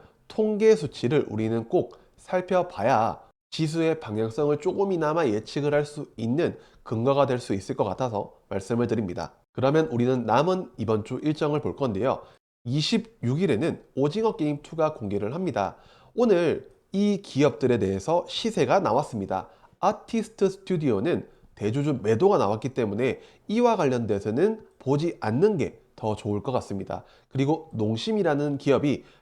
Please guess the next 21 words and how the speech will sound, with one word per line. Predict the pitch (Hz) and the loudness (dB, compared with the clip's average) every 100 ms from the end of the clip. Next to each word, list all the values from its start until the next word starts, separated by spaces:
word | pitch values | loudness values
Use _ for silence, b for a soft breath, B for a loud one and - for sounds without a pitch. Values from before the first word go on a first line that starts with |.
| _ | _
백산수 | 131 127 185 180 180 175 | -6 -4 -2 0 0 0
생수의 | 180 220 214 165 160 | 0 -2 0 -2 -2
출고가를 | 202 196 196 98 123 | -2 0 2 2 0
십 | 117 - | -2 -4
프로 | - 175 | -2 -2
인상하기 | 160 175 180 156 110 | -2 0 2 0 0
때문에 | 117 147 170 110 B B B - | -2 0 0 -2 B B B -2
이 | 226 | 0
부분도 | 175 113 104 127 127 B B _ - | 0 -2 -2 2 0 B B _ 0
배당과 | 110 175 220 208 | 2 4 4 4
관련된 | 170 127 117 120 117 | 4 2 2 0 0
부분으로 | 113 131 123 120 | -2 0 0 0
움직일 | 110 107 123 110 | 0 0 0 -2
수도 | - 113 - | -4 -8 -6
있고요. | 95 - 110 123 B B B | -8 -2 0 0 B B B
그리고 | 104 95 117 185 | -4 0 0 -2
배당금 | - 104 113 127 151 160 | -4 -2 0 0 -2 -4
수령을 | 247 214 190 180 117 | 0 2 2 0 0
위한 | 110 117 - | 0 -2 -6
마지막 | 107 107 131 185 151 - _ - | -4 -2 0 0 -2 -8 _ -10
주식을 | - 127 127 135 208 226 | -6 -2 0 2 2 0